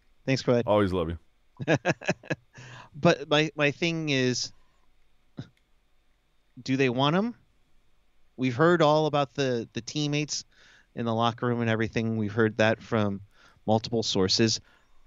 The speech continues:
Speaker 2: Well, they've got twenty games to get it together. That's, you know, you've got twenty games.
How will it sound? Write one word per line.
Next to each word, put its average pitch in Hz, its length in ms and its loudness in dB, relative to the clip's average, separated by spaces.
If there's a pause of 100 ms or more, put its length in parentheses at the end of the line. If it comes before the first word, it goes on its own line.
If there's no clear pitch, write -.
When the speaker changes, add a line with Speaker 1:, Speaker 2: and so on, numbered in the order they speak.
(160)
Speaker 2:
Well, 143 100 0
they've 165 140 6
got 175 200 4
twenty 196 200 4
games 170 280 -2
to 147 80 -8
get 147 140 0
it 127 100 -4
together. 110 440 -2 (880)
That's, 131 300 0 (240)
you 123 100 4
know, 90 240 -2 (140)
you've 131 180 -2
got 135 160 2
twenty 175 240 0
games. 143 380 -4